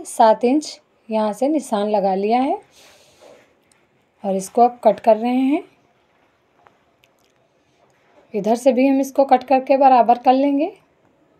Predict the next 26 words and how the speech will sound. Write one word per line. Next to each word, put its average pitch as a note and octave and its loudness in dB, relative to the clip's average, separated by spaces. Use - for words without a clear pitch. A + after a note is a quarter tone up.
अब F#3+ -10
हम C4+ -6
आस्तीन G#3 -6
की A#3+ -6
cutting B3 -4
करेंगे। B3 0
ऊपर A3 -2
का A#3+ -4
हिस्सा, A#3+ -4
ये A#3+ -8
नीचे G3+ -6
की A3 -10
frill A#3 -4
हो B3+ -2
गई, C4+ -2
अब G#3 -16
ये G#3+ -2
ऊपर G3+ -4
का A3+ -2
हिस्सा A3+ -4
cut A#3+ -6
करेंगे। A#3 -2
ये G3+ -10
देखिए, A#3 -4
ये A3+ -4
हमने G3+ -4